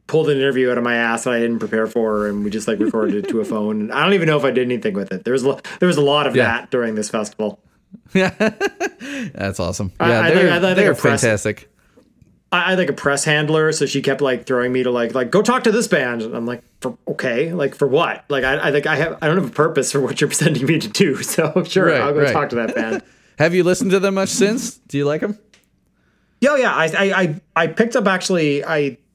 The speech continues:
Speaker 1: did. Oh God, that was not too long ago. The, I forget the name of the record that came out right after that.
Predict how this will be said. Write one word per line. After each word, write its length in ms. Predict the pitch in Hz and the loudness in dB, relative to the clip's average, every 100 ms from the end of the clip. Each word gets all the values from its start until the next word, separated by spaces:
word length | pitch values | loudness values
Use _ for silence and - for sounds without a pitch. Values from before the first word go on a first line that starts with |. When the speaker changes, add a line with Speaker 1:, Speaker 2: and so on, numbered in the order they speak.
| - | -6
Speaker 1:
did. 280 | 165 156 - | -4 -4 -8
Oh 180 | 107 - | -12 -8
God, 240 | 156 139 | -6 -2
that 80 | 131 | 0
was 280 | 151 156 - | 0 -2 -2
not 240 | 214 262 - | -2 -2 -2
too 180 | 196 | 0
long 220 | 175 151 139 | 2 2 0
ago. 420 | 117 107 104 95 _ _ _ | -2 -2 -4 -6 _ _ _
The, 240 | 131 127 123 _ _ - | -4 -4 -6 _ _ -16
I 100 | - | -6
forget 200 | 160 147 | -4 -2
the 80 | 131 | -2
name 220 | 123 120 | -2 -2
of 40 | 113 | -2
the 60 | |
record 240 | 110 110 107 | -2 -2 -4
that 120 | 110 | -4
came 180 | 110 107 | -6 -6
out 60 | 101 | -4
right 160 | 101 107 | -4 -4
after 240 | 104 107 | -6 -6
that. 240 | 107 104 | -8 -8